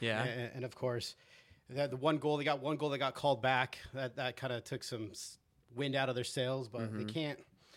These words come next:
Speaker 2: They've gotta c-, come back from that kinda stuff.
Speaker 1: Mm-hmm.
Speaker 2: So I don't know. I, I don't know if they're much of a team right now.
Speaker 1: Dude, they, they remind me of another team in town right now that plays with a oddly shaped ball,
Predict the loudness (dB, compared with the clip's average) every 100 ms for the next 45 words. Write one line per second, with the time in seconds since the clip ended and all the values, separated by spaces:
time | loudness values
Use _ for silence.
0 | -20 -20 _ -4 -2 -2 -4 -2 -2 0
1 | -2 -2 -6 -8 -10 -12 -12 -12 -12 -10
2 | -6 -6 -6 -4 0 2 0 0 -2 -2
3 | 0 2 2 0 -2 -2 -4 -8 -4 -4
4 | -4 -8 -10 -10 _ 4 6 6 2 2
5 | 4 4 6 6 6 6 4 4 4 6
6 | 6 6 4 4 0 2 0 2 2 4
7 | 2 0 2 4 4 4 4 2 4 4
8 | 4 0 -6 -2 2 4 2 2 -6 -18
9 | -18 -4 2 4 4 4 4 2 2 4
10 | 6 6 2